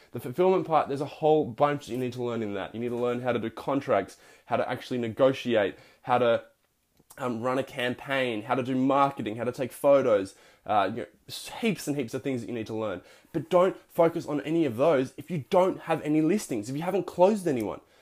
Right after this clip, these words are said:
And don't focus on closing anyone if you don't have any listings. You see, what I haven't pointed out yet, that yes, there is a path, and it's generate leads, close the leads, fulfill the leads. It all, in that,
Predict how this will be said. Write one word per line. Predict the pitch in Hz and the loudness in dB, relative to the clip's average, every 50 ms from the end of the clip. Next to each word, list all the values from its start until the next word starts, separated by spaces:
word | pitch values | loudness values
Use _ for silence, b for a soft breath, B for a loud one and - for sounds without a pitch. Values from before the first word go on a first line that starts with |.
| b b b b | b b b b
And | - 160 | -4 0
don't | 170 214 240 233 226 | 2 2 2 2 2
focus | - 226 220 202 202 - | 2 2 2 2 0 -2
on | 196 160 | -2 -2
closing | 143 - - 170 196 226 196 180 | 0 4 4 6 6 6 4 2
anyone | 151 139 139 139 147 147 B B B B | 2 2 2 2 0 -2 B B B B
if | 143 - | -6 -4
you | 180 | -4
don't | 147 - 175 165 175 143 | 0 4 4 4 4 2
have | 165 165 151 | 0 0 0
any | 165 160 | 2 2
listings. | 147 143 156 160 - - 120 98 104 131 | 4 2 2 0 0 -6 -6 -6 -4 -6
You | 139 | -4
see, | - 170 165 165 B B B B B B B B B B - | 0 0 0 0 B B B B B B B B B B 2
what | - 180 | 2 2
I | 190 | 4
haven't | 190 190 180 160 | 2 0 0 -2
pointed | - - 175 160 151 | 0 2 2 4 4
out | 151 165 196 190 262 | 6 6 6 6 4
yet, | - 127 - - 139 | 0 -2 -2 -2 -4
that | 139 - | -4 -4
yes, | 127 135 170 180 180 - | 0 2 2 2 2 0
there | - 160 151 | 2 2 2
is | 143 - | 2 0
a | 139 | -2
path, | - - - 170 156 127 117 - | -6 0 6 8 8 8 6 0
and | 180 107 | -4 -6
it's | - - | -6 -6
generate | - 143 151 156 165 160 156 147 - | -2 0 2 2 4 4 2 2 2
leads, | 139 139 135 135 135 123 - | 0 2 2 2 0 0 -4
close | - _ - - 147 147 151 143 120 | -10 _ 0 2 4 4 4 2 2
the | 143 139 | 0 0
leads, | 127 127 123 127 123 - | 2 2 2 2 0 -2
fulfill | - 123 117 - - 151 165 | -8 -10 -8 -2 2 2 2
the | 156 131 123 | 2 2 0
leads. | 113 110 107 107 113 117 - b b b b b b b b b b _ _ _ _ _ _ _ _ _ _ _ _ _ _ _ _ | 0 2 2 0 0 -4 -6 b b b b b b b b b b _ _ _ _ _ _ _ _ _ _ _ _ _ _ _ _
It | - 156 - - _ | -6 -6 -6 -6 _
all, | - 185 196 190 - - - | 0 4 4 4 2 0 0
in | 185 220 226 220 208 | 2 4 4 4 4
that, | 196 165 143 - | 4 2 2 0